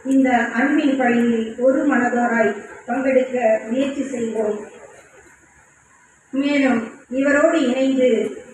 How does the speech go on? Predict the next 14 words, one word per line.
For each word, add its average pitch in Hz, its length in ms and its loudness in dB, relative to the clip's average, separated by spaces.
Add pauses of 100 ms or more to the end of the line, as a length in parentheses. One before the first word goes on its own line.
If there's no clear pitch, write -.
(140)
தங்களது 262 560 0
வெள்ளி 285 300 0
விழாவினை 247 560 0
சிறப்பிக்கும் 247 760 -4 (460)
தோழமை 277 560 2
குழுக்கள் 240 600 -2 (340)
அருட்தந்தை 240 760 -2 (480)
சந்தனராஜ், 254 720 0 (500)
அருட்தந்தை 247 720 -2
ராபர்ட் 277 500 -2
சைமன் 240 440 -2 (420)
மற்றும் 262 560 -2
அருட்தந்தை 247 640 0
பிரவீன் 262 680 0